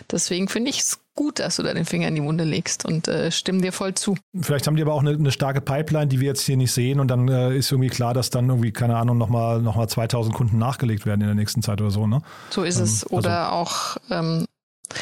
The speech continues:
Speaker 1: die bestehenden Kunden in weitere Produkte noch mal, ähm, konvertiert worden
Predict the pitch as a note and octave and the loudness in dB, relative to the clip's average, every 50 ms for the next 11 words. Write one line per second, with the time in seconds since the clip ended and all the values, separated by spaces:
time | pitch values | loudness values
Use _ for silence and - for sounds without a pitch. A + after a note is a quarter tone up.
0 | - - - - - - - - - - G3 F#3 F#3+ - - - G#3 G#3+ A#3 A3+ | -8 -6 -6 -6 -6 -8 -10 -10 -6 -2 0 0 0 -2 -2 -2 -2 -2 0 0
1 | A3 A3 - - - A#3 A#3 A3 G3 - - G#3 G#3 G3+ G3+ G3+ F#3+ - - G3 | 0 -2 -2 -2 0 0 0 0 0 -2 -2 0 0 0 0 0 -2 -2 -2 -2
2 | F#3+ F3 F3 F3+ F3+ G3 F#3+ - F#3 - - - F3+ - G3 F#3+ - - - G3 | -2 -2 -2 -4 -4 -4 -4 -4 -6 -6 -4 -4 -4 -4 -4 -6 -4 -4 -2 -2
3 | F#3 F#3 F#3 F3+ F#3 F#3+ - - - G3+ E3+ E3+ F3 F3 F3 F3+ F3+ F3+ E3+ E3+ | 0 0 0 0 -2 -2 -4 -4 -4 -2 -2 0 0 0 0 0 0 0 0 0
4 | - C#3+ F3+ F#3 F3+ F3 F3 - - F3+ F3+ F#3 F3+ - - - G3+ F#3+ - G3 | 0 0 0 0 0 0 -2 -2 -2 0 0 0 -2 -2 -2 -4 -4 -2 -2 -2
5 | F3+ F3+ E3+ E3+ F#3 F3 E3+ E3+ F3 F3 F3+ | -2 0 0 0 0 0 0 2 2 0 -2